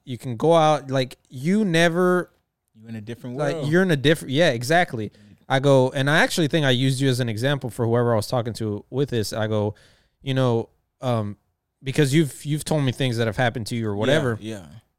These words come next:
Speaker 1: And I, and I go, "You, there's a difference as a, let's, and let's just compare those two.
Speaker 2: Yeah.
Speaker 1: As a white woman and a black man.
Speaker 2: That's a big difference.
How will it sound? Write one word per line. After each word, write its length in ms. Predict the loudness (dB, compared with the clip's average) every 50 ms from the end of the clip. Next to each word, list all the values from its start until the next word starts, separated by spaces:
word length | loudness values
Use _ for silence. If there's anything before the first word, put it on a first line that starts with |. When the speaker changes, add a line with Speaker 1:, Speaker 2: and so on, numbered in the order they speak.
| _ _ _ _ _ _ _ _ -8
Speaker 1:
And 160 | -6 -4 -4
I, 180 | -4 -4 -6 -8 _
and 160 | -10 -8 -6 -4
I 60 | -2
go, 180 | -2 -2 -2
"You, 520 | -2 -6 -8 -6 -2 -2 0 0 0 -2 -4 _ _ _ _ _ _ _ _ _ _ _ _ _ _ _ _ _ _ _ _ _ _ _ _ _
there's 180 | -4 -2 -2 -2
a 40 |
difference 680 | -2 0 2 0 2 0 -6 -12 -12 -12 -12 -14 -14 -16 _ _ _ _ _
as 180 | -4 -2 -2
a, 140 | -2 -4 -6 -8 _ _ _ _ _ _ _ _ _ _ _ _
let's, 220 | -6 -4 -4 -4 -4
and 160 | -4 -2 0
let's 160 | 0 0 0
just 160 | -2 -6 -4
compare 320 | -4 -4 -2 0 0 0 0
those 240 | 0 -4 -6 -8 -10
two. 200 | -14 -16 -18 -20 _ _ -10
Speaker 2:
Yeah. 220 | -6 -4 -4 -2
Speaker 1:
As 140 | -2 -2 -2
a 60 | -2
white 260 | 0 2 4 4 4
woman 460 | 2 0 0 0 -2 -2 -4 -6 -10 -12 _ _ _ _ _ _ _
and 120 | -10 -8 -8
a 40 |
black 320 | -6 -2 -2 -2 -2 -2 -2
man. 300 | -4 -2 0 0 -2 -2
Speaker 2:
That's 80 | -6 -8 -12
a 20 |
big 320 | -14 -10 -8 -8 -8 -8
difference. 480 | -8 -10 -10 -10 -12 -18 -20 -20 _